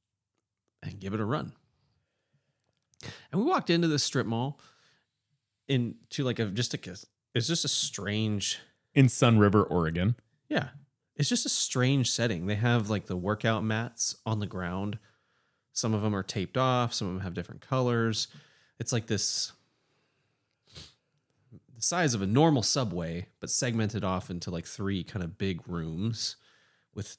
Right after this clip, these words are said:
Speaker 1: T Vs very high up on the wall, and every T V
Speaker 2: S-, Subway the sandwich shop as opposed
Speaker 1: Yes.
Speaker 2: to the train.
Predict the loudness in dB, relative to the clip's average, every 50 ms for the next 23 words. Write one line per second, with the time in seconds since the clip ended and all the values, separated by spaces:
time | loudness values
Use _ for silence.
0 | _ _ -6 -2 0 0 0 0 0 0 0 0 -2 -4 -4 -4 -4 -2 -4 -4
1 | -4 -2 0 0 0 -2 -2 -4 -4 -2 -2 -2 -2 -2 -2 -2 0 -2 -2 -4
2 | -4 -2 -2 -2 0 0 0 0 0 0 -2 -4 -6 -8 -6 -2 0 2 2 2
3 | 2 2 2 2 4 4 4 6 6 6 6 6 2 2 2 2 2 2 0 0
4 | -2 -2 -2 -2 -4 -4 -4 -4 -4 -4 -6 -6 -6 -4 -4 -4 -2 0 2 2
5 | 2 0 -2 -2 -2 0 0 0 0 -2 -6 -8 -8 -8 -8 -6 -4 -4 -4 -2
6 | -4 -6 -6